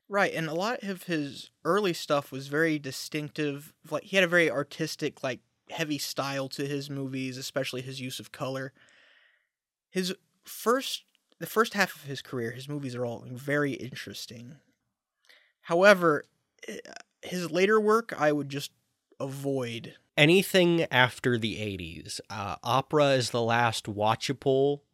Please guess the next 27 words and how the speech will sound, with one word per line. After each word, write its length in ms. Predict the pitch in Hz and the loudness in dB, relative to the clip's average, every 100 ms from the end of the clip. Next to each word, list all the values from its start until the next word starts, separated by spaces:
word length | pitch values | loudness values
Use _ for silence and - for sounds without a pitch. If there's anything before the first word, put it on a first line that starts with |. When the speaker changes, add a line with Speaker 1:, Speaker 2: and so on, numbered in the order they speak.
| _ _ _ _ _ - | _ _ _ _ _ 0
Speaker 2:
Argento 520 | 127 131 135 143 139 | 4 4 4 4 4
movie, 300 | 147 139 143 | 4 4 4
I 140 | 127 | 4
would 280 | 131 127 120 _ _ _ - | 2 0 -4 _ _ _ -10
say. 540 | - 143 135 139 143 | 0 4 4 4 2
Ev-, 200 | 127 127 - _ _ _ _ _ _ _ _ _ _ _ | 0 -4 -6 _ _ _ _ _ _ _ _ _ _ _
I 60 | 147 | 4
guess 160 | 147 165 | 6 6
I 40 | 151 | 6
haven't 260 | 151 139 | 4 2
watched 360 | 113 117 - - _ | -2 -4 -6 -12 _
all 260 | - 117 131 | 2 4 4
of 160 | 107 104 | 2 -4
them 320 | 95 90 90 _ | -6 -6 -12 _
past 380 | - 95 92 - | -4 -2 -2 -6
Opera, 580 | 101 92 - 98 85 90 _ | -4 -6 -4 -6 -6 -8 _
but 400 | 110 117 104 95 - _ _ _ - | -10 -4 -2 -4 -10 _ _ _ -6
I 60 | 120 | 2
did 220 | 139 135 | 4 4
watch, 440 | 131 127 - - - | 4 4 2 -6 -6
uh, 200 | 104 95 | -6 -6
Dracula 640 | 98 123 127 - 127 117 107 - | 0 4 4 4 0 0 -2 -4
three 280 | 120 120 117 | -4 -2 -2
D 500 | 123 110 101 107 - _ _ _ _ | -2 -2 -4 -8 -12 _ _ _ _
with 180 | 107 104 | -6 -6
Rutger 540 | - 120 123 - 131 113 | -2 0 0 2 2 4
Hauer, 540 | 123 117 104 104 120 | 4 4 2 -4 -10